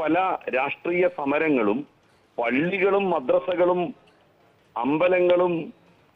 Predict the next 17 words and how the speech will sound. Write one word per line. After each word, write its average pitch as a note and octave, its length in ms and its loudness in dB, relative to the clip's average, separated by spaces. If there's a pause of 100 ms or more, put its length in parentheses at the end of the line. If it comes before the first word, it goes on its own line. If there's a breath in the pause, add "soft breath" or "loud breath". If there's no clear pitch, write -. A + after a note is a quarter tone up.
(120)
ചർച്ചുകളുമൊക്കെ F#3 880 -2
കേന്ദ്രീകരിച്ച് E3 800 0 (220)
നടത്താൻ B2 540 -6 (840)
അവര് D#3 260 0
ശ്രമങ്ങൾ D#3 440 0
നടത്തും. B2 300 -4 (100)
ബി B2+ 100 2 (100)
ജെ G3+ 80 2 (100)
പി A#3 160 -10
സ്വാഭാവികമായിട്ടും E3+ 960 0 (680 soft breath)
ഇത്തരത്തിലുള്ള F#3+ 760 0
ഒരു E3+ 200 2
നീക്കം D3 320 0 (100)
ലീഗിന്റെ D3 480 0
ഭാഗത്ത് D3 460 -2
നിന്ന് D3 220 2 (640)
കാത്തിരിക്കുകയാകും. C#3 1120 -2